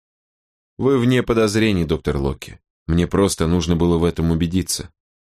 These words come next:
Наверное, это только в кино преступник возвращается на место преступления».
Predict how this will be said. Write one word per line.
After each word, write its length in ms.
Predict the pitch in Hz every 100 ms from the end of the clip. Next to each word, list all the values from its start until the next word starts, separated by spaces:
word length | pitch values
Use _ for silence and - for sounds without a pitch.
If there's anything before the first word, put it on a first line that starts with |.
| _ _
Наверное, 600 | - 87 107 101 95 90
это 160 | 85 82
только 300 | 101 90 90
в 80 | 73
кино 320 | 98 101 110
преступник 640 | - 76 - 92 - 80
возвращается 720 | 80 71 78 - 85 78 - 76
на 120 | 73
место 320 | 76 73 -
преступления». 760 | - 73 - 71 76 71 71 65